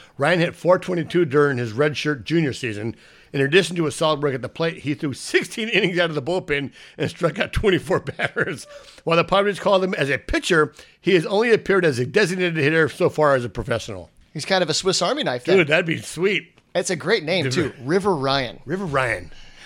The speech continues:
Speaker 2: Okay, so moving on to Lake Elsinore. Uh, strike one. On Wednesday, Max Ferguson made quite an impression in his Storm debut, amassing four hits and adding a pair of stolen bases, including a steal of home. The twenty twenty-one fifth round selection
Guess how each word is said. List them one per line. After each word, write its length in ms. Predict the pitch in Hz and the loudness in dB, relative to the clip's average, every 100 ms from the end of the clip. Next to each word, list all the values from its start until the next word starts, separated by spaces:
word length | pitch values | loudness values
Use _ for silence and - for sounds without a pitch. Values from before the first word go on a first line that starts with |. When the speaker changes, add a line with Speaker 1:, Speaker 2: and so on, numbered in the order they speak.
| - - | -8 0
Speaker 2:
Okay, 240 | 226 190 | 2 2
so 140 | 135 180 | 2 2
moving 260 | 220 262 | 2 2
on 100 | 220 | 2
to 60 | 196 | 2
Lake 220 | 180 185 | 2 4
Elsinore. 520 | 175 156 156 139 110 - - - | 4 2 2 0 -2 -6 -20 -4
Uh, 140 | - | 0
strike 360 | 139 - 180 180 | 0 2 0 2
one. 200 | 160 143 | 2 2
On 160 | 123 139 | 2 0
Wednesday, 320 | 220 180 170 | -2 0 -2
Max 340 | 147 175 - | 0 0 -2
Ferguson 540 | - 165 214 190 151 143 | -2 0 0 -2 -2 -2
made 200 | 131 - | -2 -2
quite 200 | 170 160 | -2 0
an 60 | |
impression 420 | 156 - 139 - | -2 -2 -2 0
in 80 | 156 | -4
his 140 | 135 - | -2 -4
Storm 340 | - 147 139 | 0 0 2
debut, 480 | 131 131 123 135 190 | 2 0 0 -2 0
amassing 440 | 151 143 147 143 139 | 0 0 0 -2 -6
four 320 | - 175 208 | -2 2 2
hits 260 | 180 190 | 0 -2
and 80 | 165 | -2
adding 240 | 143 143 151 | 0 0 0
a 40 | |
pair 200 | - 160 | -2 0
of 60 | 139 | 0
stolen 360 | - 151 170 | 0 0 0
bases, 420 | 139 143 139 - - | 0 0 -2 -6 -8
including 460 | 139 - 170 226 | -8 -2 0 0
a 40 | 233 | -2
steal 240 | - 175 | -2 -2
of 80 | 170 | 0
home. 300 | 185 240 92 - - - - - - - | 2 2 -2 -16 -20 -20 -20 -20 -16 -10
The 40 | |
twenty 260 | 139 175 185 | -2 0 0
twenty-one 500 | - 185 185 170 165 | 0 -2 2 2 0
fifth 300 | 160 175 190 | 0 -6 -2
round 200 | 160 160 | 0 0
selection 540 | 160 156 131 - 165 | 0 2 2 0 -4